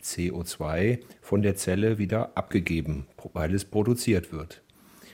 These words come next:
Und diesen Transport, Sauerstoff hin und Kohlendioxid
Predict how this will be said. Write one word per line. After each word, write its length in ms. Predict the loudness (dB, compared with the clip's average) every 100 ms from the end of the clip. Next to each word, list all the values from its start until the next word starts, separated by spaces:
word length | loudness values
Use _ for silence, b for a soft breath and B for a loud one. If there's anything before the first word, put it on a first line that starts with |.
| B B -4
Und 400 | 2 2 2 -2 -10 -2
diesen 260 | 0 0
Transport, 800 | 0 0 0 -2 2 2 2 -4 -16 _
Sauerstoff 760 | -6 -2 -2 -2 -4 -6 -8 -14
hin 380 | -4 2 4 2
und 360 | 2 0 -2 -8 b
Kohlendioxid 920 | 0 4 4 4 2 0 -2 -2 -2